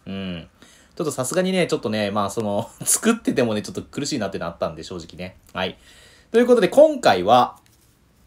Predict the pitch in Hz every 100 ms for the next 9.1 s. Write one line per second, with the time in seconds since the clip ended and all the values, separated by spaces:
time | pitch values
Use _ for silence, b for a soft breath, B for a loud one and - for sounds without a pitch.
0 | _ 120 95 160 240 294 294 240 170 127
1 | 127 117 117 143 - b b b - 269
2 | 262 - 147 139 123 156 160 143 110 -
3 | 95 110 - 120 113 127 151 170 208 180
4 | 113 113 123 127 101 90 - - 95 -
5 | 78 92 127 127 101 92 139 131 113 104
6 | 101 90 85 82 82 - 82 104 - 95
7 | 90 85 135 147 - B B B B B
8 | B B B - 98 143 202 214 226 185